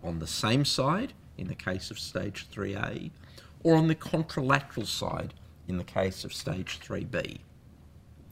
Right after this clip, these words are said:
Traditional treatment for these patients is with concurrent chemoradiation,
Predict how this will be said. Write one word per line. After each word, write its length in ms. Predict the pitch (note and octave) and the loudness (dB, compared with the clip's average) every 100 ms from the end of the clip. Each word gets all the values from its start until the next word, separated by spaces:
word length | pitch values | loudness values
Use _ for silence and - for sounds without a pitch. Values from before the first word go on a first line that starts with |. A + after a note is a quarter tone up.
| - - - - - | -18 -18 -18 -20 -8
Traditional 500 | - D#3 A3 - A3+ | 2 6 6 4 0
treatment 420 | - F#3 F#3 G3+ - | 2 4 4 2 0
for 100 | A#2+ | 2
these 280 | G#2+ G2 | 4 2
patients 640 | - - F2+ - G2+ D3 - - - - | -2 -2 0 -2 -2 -4 -6 -14 -20 -2
is 200 | A#2 F#2+ | 0 4
with 320 | A2 G2 - - - | 6 4 0 -16 -4
concurrent 800 | D3 A2 - - C3+ D3 D#3 - - | 0 0 -2 0 2 2 0 -4 -4
chemoradiation, 1160 | C3 A#2+ A#2 A2+ G#2+ G2+ G2+ G2+ - - C2+ | 0 4 4 4 2 2 -2 -4 -4 -6 -8